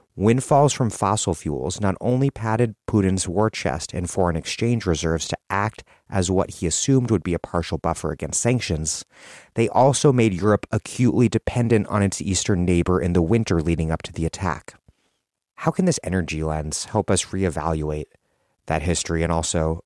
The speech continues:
also the present moment? Because it's all so often framed in terms of Putin's mindset, which of course matters,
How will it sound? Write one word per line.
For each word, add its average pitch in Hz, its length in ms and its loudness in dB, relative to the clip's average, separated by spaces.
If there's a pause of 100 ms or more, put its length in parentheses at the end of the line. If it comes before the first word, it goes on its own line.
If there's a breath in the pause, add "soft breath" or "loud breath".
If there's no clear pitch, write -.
also 98 200 0
the 80 100 -4
present 85 320 -2
moment? 78 300 -2
Because 110 240 -2
it's - 120 -4
all 131 220 2
so 113 320 0
often 90 380 0
framed 78 520 -4 (520 soft breath)
in 90 140 -6
terms 87 300 0
of 82 120 -4
Putin's 80 340 -2
mindset, 110 560 0
which - 260 -6
of 143 80 -8
course 117 280 -2
matters, 85 400 -2